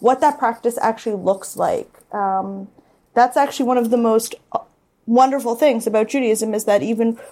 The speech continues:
within different sectors, there is such, um, a diversity of thought and practice,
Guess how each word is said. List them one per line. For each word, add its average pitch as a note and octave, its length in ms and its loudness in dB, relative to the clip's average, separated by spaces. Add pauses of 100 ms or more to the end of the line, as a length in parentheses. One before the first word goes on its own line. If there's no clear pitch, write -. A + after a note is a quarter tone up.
within A#3 300 2
different A3 380 -2
sectors, G#3 580 -2
there G3+ 160 2
is G#3 100 -2
such, - 560 -2 (480)
um, G3+ 360 2
a A#3 60 2
diversity G#3 580 0
of - 100 0
thought - 680 0 (200)
and G3+ 160 -6
practice, B3 720 -2